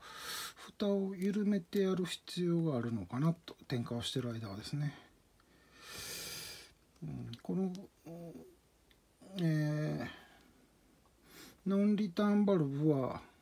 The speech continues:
構造を見ると、最初買った時の状態では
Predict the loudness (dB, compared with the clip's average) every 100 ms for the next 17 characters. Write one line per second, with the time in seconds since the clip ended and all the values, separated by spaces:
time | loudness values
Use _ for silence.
0 | -10 2 4 6 6 6 8 8 6 2
1 | 0 0 0 -8 -4 0 0 0 0 0
2 | 2 2 0 0 0 0 0 0 0 -2
3 | -2 -2 0 0 2 0 0